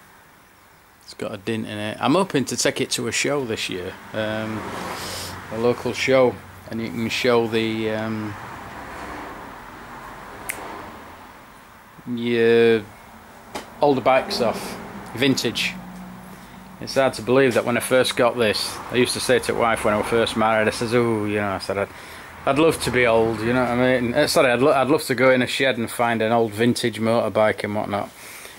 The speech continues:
Anyway, although it's not exactly a B S A Bantam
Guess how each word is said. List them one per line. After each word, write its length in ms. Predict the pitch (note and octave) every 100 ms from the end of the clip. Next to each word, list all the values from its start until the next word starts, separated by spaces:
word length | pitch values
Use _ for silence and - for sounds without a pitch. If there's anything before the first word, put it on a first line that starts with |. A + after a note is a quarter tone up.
| -
Anyway, 460 | B2 A#2 G#2 G2+ G2 - - - - - - - - - - - - - - - - -
although 440 | B2+ B2+ E3 D#3 D3
it's 280 | C#3 - C#3
not 300 | B2+ A#2+ C3+
exactly 440 | G#2+ B2 - B2
a 20 |
B 140 | B2+ A#2+
S 180 | A#2
A 100 | A#2+
Bantam 500 | G2 A#2+ C3+ D#3 D#3